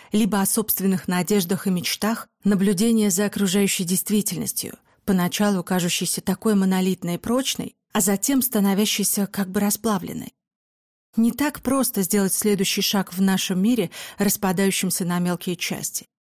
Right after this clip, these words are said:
В какое место можно ступить ногой, если почва кажется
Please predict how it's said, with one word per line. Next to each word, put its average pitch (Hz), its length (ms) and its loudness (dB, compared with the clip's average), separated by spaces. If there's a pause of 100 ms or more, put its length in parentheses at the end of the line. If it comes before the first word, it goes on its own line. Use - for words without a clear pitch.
(140)
В - 160 -6
какое 277 400 2
место 240 400 2
можно 220 400 4
ступить 214 400 -2
ногой, 202 440 0 (220)
если 214 240 2
почва 220 380 -2
кажется 202 560 -2